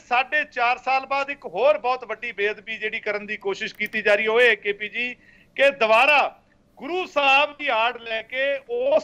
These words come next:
ਧਾਰਮਿਕ ਭਾਵਨਾਵਾਂ ਨੂੰ ਭੜਕਾ ਕੇ ਲੋਕਾਂ ਦਾ ਧਿਆਨ ਭਟਕਾਉਣਾ ਚਾਹੁੰਦੇ ਨੇ ਕਿ ਜਿਹੜੇ ਦੂਜੇ ਵਾਅਦੇ ਗੁਟਕਾ ਸਾਹਿਬ ਚੱਕ ਕੇ ਕੀਤੇ ਸੀਗੇ, ਘਰ ਘਰ ਨੌਕਰੀ, ਨਸ਼ਾ ਮੁਕਤ ਪੰਜਾਬ, ਪੂਰਨ ਕਰਜ਼ਾ ਮਾਫੀ, ਉਹ ਵਾਅਦਿਆਂ ਤੋਂ ਭੱਜਣ ਲਈ ਫੇਰ ਦੁਬਾਰਾ ਇੱਕ ਧਾਰਮਿਕ ਸਿਆਸਤ,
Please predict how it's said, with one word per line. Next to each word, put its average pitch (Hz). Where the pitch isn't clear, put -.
ਧਾਰਮਿਕ 262
ਭਾਵਨਾਵਾਂ 240
ਨੂੰ 254
ਭੜਕਾ 202
ਕੇ 190
ਲੋਕਾਂ 277
ਦਾ 302
ਧਿਆਨ 285
ਭਟਕਾਉਣਾ 247
ਚਾਹੁੰਦੇ 254
ਨੇ 277
ਕਿ 277
ਜਿਹੜੇ 269
ਦੂਜੇ 269
ਵਾਅਦੇ 269
ਗੁਟਕਾ 240
ਸਾਹਿਬ 254
ਚੱਕ 226
ਕੇ 240
ਕੀਤੇ 240
ਸੀਗੇ, 220
ਘਰ -
ਘਰ 262
ਨੌਕਰੀ, 247
ਨਸ਼ਾ 233
ਮੁਕਤ 233
ਪੰਜਾਬ, 233
ਪੂਰਨ 262
ਕਰਜ਼ਾ 240
ਮਾਫੀ, 208
ਉਹ 311
ਵਾਅਦਿਆਂ 302
ਤੋਂ 330
ਭੱਜਣ 269
ਲਈ 233
ਫੇਰ 320
ਦੁਬਾਰਾ 269
ਇੱਕ 269
ਧਾਰਮਿਕ 233
ਸਿਆਸਤ, 247